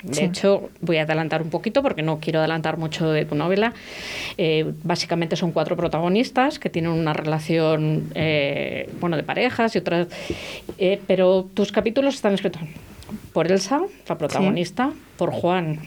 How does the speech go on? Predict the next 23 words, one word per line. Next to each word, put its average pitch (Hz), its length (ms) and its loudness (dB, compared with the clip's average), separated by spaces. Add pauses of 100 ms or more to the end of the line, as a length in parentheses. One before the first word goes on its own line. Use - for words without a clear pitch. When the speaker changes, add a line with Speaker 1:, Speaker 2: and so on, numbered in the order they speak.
(280)
Speaker 2:
Sí. - 160 2
Speaker 1:
pareja, 233 580 2 (800)
y 214 120 2
por - 200 -4
Cristina, 196 540 2 (320)
la 175 80 -2
Speaker 2:
Sí. 190 60 4
Speaker 1:
amiga. 160 320 -2 (600)
Matías 208 380 4
no 262 80 6
escribe. 277 480 4 (580)
Speaker 2:
No, 185 160 4 (240)
Speaker 1:
¿Por 190 180 4
qué? 294 140 8
Speaker 2:
Matías, 359 380 6 (840)
Matías 220 420 4
no, 196 280 6
no 202 140 6
vi 190 120 6
necesario 175 460 2
que 180 80 2
escribiese. 165 640 2 (180)
Era, 165 640 4